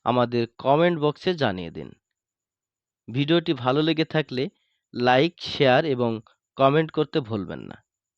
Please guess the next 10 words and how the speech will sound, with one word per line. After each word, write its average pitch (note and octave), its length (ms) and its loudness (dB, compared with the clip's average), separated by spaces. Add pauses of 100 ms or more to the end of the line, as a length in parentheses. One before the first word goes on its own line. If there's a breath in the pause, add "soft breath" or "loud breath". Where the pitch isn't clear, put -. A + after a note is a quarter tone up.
(760)
আর C3 260 4
কবুতরের E3 640 2
রোগ D3+ 220 4
প্রতিরোধ D3 600 -2
এবং B2 400 -2 (360)
সঠিক - 560 -2
পালন C#3 340 4
পদ্ধতি C#3 580 -2
সম্পর্কে C3 560 -6
জানতে B2+ 480 -2